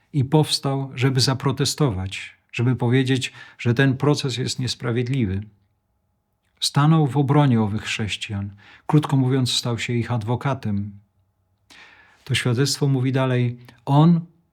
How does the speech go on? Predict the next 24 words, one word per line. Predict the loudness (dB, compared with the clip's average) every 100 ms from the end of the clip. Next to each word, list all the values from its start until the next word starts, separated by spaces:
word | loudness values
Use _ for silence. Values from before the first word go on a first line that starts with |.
| _ _ -2
adwokat | 0 2 4 4 4 -2 -4
i | -4
pocieszyciel | -2 -2 -2 0 0 -2
chrześcijan, | -2 -2 -2 -2 -4 -4 -2 -4 -6 _ _ _ _
który | 4 6
miał | 8 6 2
w | 2
sobie | 2 2
pocieszyciela, | 2 0 0 0 0 0 -2 0 -2 -6 _ _ _ _ _ _ 2
natychmiast | 2 6 4 4 -2 -2 -2
został | -2 -2 -6
zaliczony | -2 -2 -2 -2 -2 -2
w | -2
poczet | -4 -4 -6 -2
męczenników”. | -2 2 2 2 0 -4 -14 -16 _ _ _ _ _ _ _ _ _ _ _ _ _ _ _ _ _ _ _ -20 -20 -10
To | -2 2
nam | 2
jakoś | 0 -2 -2
uzmysławia, | -2 0 2 2 2 0 0 0 -2 -4
że | -2 2
my, | 4 2 0 -4 -14 _ _ _
którzy | -6 -2 0
otrzymaliśmy | 0 0 0 2 2 0 -2 -4
Ducha, | -2 -4 -4 -6